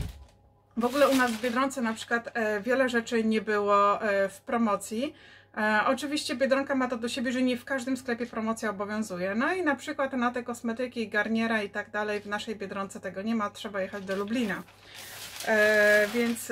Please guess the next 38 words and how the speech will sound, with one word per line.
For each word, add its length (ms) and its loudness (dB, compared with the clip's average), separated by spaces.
w 100 -10
Biedronce 480 2
też 180 0
powinna 380 0
być 180 -4
promocja 580 -2
na 140 -4
żele 240 2
pod 180 -10
prysznic 520 -6
Axe, 800 -2
że 380 4
dwa 240 2
plus 280 -10
jeden 300 -2
gratis. 640 -4
E, 440 -2
też 140 -4
tej 140 -2
promocji 520 -2
nie 140 0
było. 540 0
Rexona 460 0
tam 220 -2
miała 220 -2
wchodzić, 460 -6
Timotej 500 -4
coś 180 -10
tam 200 -10
jeszcze, 220 -10
no 120 -2
nie 140 0
było 200 -4
tej 140 -12
promocji 480 -12
w 40 -14
naszej 260 -10
Biedronce. 480 -14